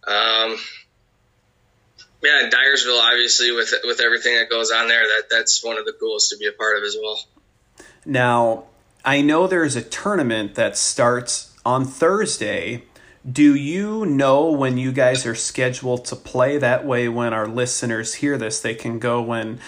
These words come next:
Speaker 2: see Andrew Redmond making his return on the mound. Dan Spain, favorite, uh, Hall of, I would say Dan Spain's a Hall of Famer of the Dubuque Area Baseball Podcast. They can check him out.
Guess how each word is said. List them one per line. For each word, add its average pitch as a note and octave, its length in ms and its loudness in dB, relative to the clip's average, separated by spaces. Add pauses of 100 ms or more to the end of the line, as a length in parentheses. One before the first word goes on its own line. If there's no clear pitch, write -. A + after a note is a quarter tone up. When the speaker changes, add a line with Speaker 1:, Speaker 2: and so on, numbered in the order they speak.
(180)
Speaker 2:
see - 380 2
Andrew B2+ 440 2
Redmond A#2 500 0
making A#2 340 0
his A2+ 220 -6
return A#2 440 -4
on A#2 140 -2
the A2+ 60 -4
mound. A2+ 560 -2
Dan A#2+ 340 0
Spain, A#2+ 580 -2
favorite, A#2+ 680 0
uh, G#2+ 200 0
Hall B2 300 2
of, B2 160 -6
I D3 140 4
would F3 180 2
say C3 180 0
Dan B2 300 0
Spain's B2 400 -2
a G#2+ 80 -4
Hall A#2 280 2
of A2 80 -6
Famer A2+ 360 -4
of A#2 120 -6
the A#2+ 60 -6
Dubuque A#2 360 -4
Area A2+ 240 -2
Baseball A2 440 -4
Podcast. A2+ 640 -2
They A#2+ 140 -4
can A#2 180 -10
check A2+ 320 -2
him B2 220 -2
out. A2+ 220 0